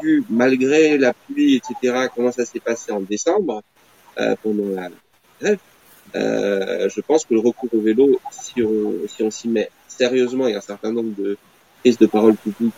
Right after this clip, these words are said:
euh, vont dans ce sens, euh, ça peut marcher. Euh, il y a, euh, un peu moins de trente millions de vélos en France, dont la majorité sont au fond d'une cave ou d'un garage et qui nécessitent juste d'être mis en état. C'est pour ça qu'on propose de mettre en place un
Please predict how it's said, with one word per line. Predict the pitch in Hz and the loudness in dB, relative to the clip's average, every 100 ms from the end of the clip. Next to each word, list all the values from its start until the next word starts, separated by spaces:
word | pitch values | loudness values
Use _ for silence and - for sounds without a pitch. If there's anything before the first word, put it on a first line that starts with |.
| 101 | 0
euh, | 87 85 | 0 0
vont | - 101 | -6 -4
dans | 98 - | -4 -4
ce | - | -8
sens, | - 185 208 - - - - - - - | 0 0 0 -8 -20 -20 -20 -20 -20 -8
euh, | - - - - | -8 -4 -4 -4
ça | - - | -4 -4
peut | - | -2
marcher. | 160 160 - 196 - - | -2 -2 -2 -10 -4 4
Euh, | 101 | 6
il | 90 | 8
y | 120 | 8
a, | 139 127 | 8 6
euh, | - 185 92 | 4 2 0
un | - 113 | 0 6
peu | 127 | 8
moins | 131 135 | 10 8
de | 131 | 6
trente | 147 139 | 4 6
millions | 143 131 143 147 | 4 8 8 8
de | 120 113 | 8 6
vélos | 113 117 117 | 6 6 6
en | 117 | 4
France, | - 131 123 | 2 2 2
dont | 107 104 101 - - _ - | 4 2 2 -4 -20 _ 2
la | 120 | 6
majorité | 117 117 117 123 - 139 | 8 8 8 6 6 4
sont | - 107 | 4 4
au | - 110 | 4 2
fond | - 123 | 4 4
d'une | 113 113 | 4 2
cave | 120 120 123 120 | 4 4 6 4
ou | 107 107 | 4 0
d'un | 107 104 | 2 4
garage | 107 110 113 123 104 - _ _ _ | 4 4 4 4 4 -6 _ _ _
et | 107 104 | 2 2
qui | - | 4
nécessitent | 113 110 113 - 113 | 4 6 2 -2 -4
juste | - 123 | 0 4
d'être | 110 107 113 | 4 4 4
mis | 117 | 4
en | 110 | 6
état. | 110 107 127 | 4 4 0
C'est | - | -2
pour | - | -10
ça | 117 | -4
qu'on | 107 | -4
propose | - 117 - 131 110 | -2 -2 6 6 6
de | |
mettre | 107 104 | 2 2
en | 107 | -2
place | 113 110 | -2 -2
un | 98 | -4